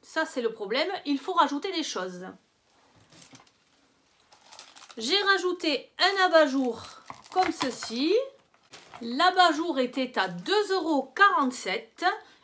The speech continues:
et ensuite, il faut trouver une ampoule. Alors, au niveau des ampoules, il n'y avait que des ampoules super chères.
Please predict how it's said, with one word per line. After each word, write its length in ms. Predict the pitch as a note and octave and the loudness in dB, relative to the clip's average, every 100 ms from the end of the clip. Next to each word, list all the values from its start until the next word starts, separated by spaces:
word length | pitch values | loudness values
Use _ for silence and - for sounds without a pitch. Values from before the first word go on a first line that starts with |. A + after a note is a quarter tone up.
| - | -6
et 120 | E4 D4+ | -2 0
ensuite, 500 | A#3+ - D4+ F4+ G4 - | 0 -2 -6 -4 -6 -4
il 120 | C4 | -4
faut 160 | A#3 B3+ | -2 -6
trouver 280 | - C#4 G#4+ F#4+ | -6 -2 0 0
une 80 | |
ampoule. 500 | F#4+ F4+ - D#4 D4+ D4+ D#4 D#4+ - - - - - E4+ | -2 -2 -2 0 2 0 -2 -8 -14 -14 -16 -16 0 2
Alors, 240 | E4+ D4 B3+ | 4 4 2
au 100 | E4+ | 0
niveau 240 | F#4+ G4 | -2 -2
des 200 | F#4+ E4+ | 0 0
ampoules, 520 | E4 E4 - F4 D#4 G#3 A#3 | 0 -2 -4 -2 0 0 -2
il 140 | C4 | -4
n'y 140 | C#4+ D#4 | -2 0
avait 400 | C#4+ C4+ B3 - | -2 -2 -6 -4
que 220 | G4 F4 | -4 -4
des 120 | D#4 | -2
ampoules 460 | D#4 C#4 - C4+ F#3+ | -2 -2 -4 -6 -6
super 420 | - F#4 E4+ C#4+ | -6 -6 -4 -8
chères. 400 | - A#3 B3 D#4+ | -4 -2 -2 -4